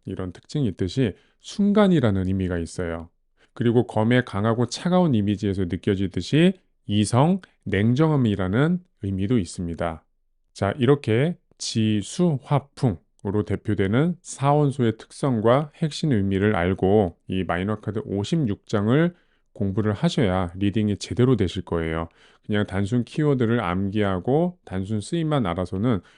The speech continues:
고급 리딩을 절대로 하실 수가 없습니다. 반드시 타로의 원리를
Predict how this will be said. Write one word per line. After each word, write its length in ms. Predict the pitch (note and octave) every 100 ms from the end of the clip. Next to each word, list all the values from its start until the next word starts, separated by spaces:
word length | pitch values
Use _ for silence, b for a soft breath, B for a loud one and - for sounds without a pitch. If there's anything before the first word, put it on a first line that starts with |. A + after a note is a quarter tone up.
| b -
고급 340 | B2 E3+ D3+
리딩을 400 | G#2 F#2+ G2 G#2
절대로 500 | - E2+ - F#2 A#2+
하실 300 | - D3+ C3
수가 220 | - -
없습니다. 600 | E2 - F#2+ F2 E2 E2 - b b b
반드시 360 | G2 G2 A2 -
타로의 400 | - D3 D3 A2+
원리를 640 | F#2 F#2+ G2 A2+ D3+ D#3+